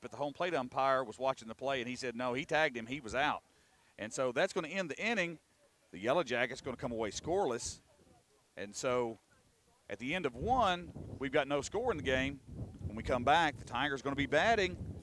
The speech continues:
You're listening to Country one oh two W L C T.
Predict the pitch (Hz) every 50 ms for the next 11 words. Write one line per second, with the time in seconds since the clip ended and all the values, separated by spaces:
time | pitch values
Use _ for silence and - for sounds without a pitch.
0 | - - - 87 104 110 117 127 135 - 135 123 117 - - 135 123 127 123 120
1 | 135 135 131 123 - 170 185 180 160 147 139 - _ _ _ _ _ _ - 110
2 | 113 123 120 117 120 123 127 - - 143 139 - 147 151 180 202 190 127 -